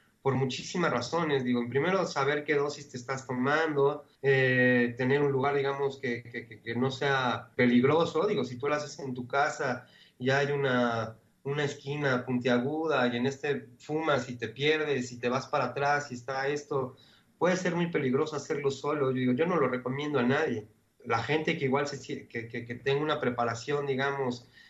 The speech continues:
en otro tipo de medicinas, podría darse la oportunidad, pero digo, eh, de entrada, mejor ir con alguien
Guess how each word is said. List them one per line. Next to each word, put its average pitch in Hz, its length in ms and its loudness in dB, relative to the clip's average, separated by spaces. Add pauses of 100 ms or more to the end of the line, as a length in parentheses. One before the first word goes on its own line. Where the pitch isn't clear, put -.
(120)
en 120 160 2
otro 139 300 2
tipo 147 220 -2
de 139 60 6
medicinas, 151 680 0
podría 143 400 0
darse 143 300 -2
la 139 60 0
oportunidad, 123 760 2
pero 131 220 0
digo, 127 460 -2 (360)
eh, 123 140 0
de 127 120 2
entrada, 139 760 2 (220)
mejor 123 340 0
ir 151 160 -4
con 131 180 -2
alguien 139 600 0